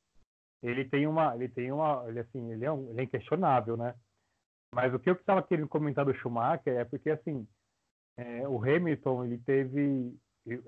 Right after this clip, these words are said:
essa aqui vai ser a polêmica lá, me desculpem, não quero <laughs> ofender ninguém, mas, assim, o Hamilton, ele tem seis títulos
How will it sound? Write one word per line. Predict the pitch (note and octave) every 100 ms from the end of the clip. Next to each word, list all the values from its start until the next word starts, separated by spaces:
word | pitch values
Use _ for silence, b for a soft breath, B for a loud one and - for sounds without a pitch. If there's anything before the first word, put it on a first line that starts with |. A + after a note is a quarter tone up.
| B2 C3
essa | C3+ -
aqui | D#3+
vai | D#3
ser | E3
a |
polêmica | - F#3+ D3 D3+ D3 C3+
lá, | A#2+ B2+
me | C#3
desculpem, | C3 _ B2 C3+ C3+
não | B2+
quero | - B2+
<laughs> |
ofender | C#3 F3+ D#3+
ninguém, | F3 E3 C#3+ D3 D#3+
mas, | D#3 C#3+
assim, | D3+ -
o | C3+ A#2+
Hamilton, | B2+ D3 D3+ D3 D3
ele | C#3+
tem | - D3 C#3
seis | D3+ F3+
títulos | - D3 - D#3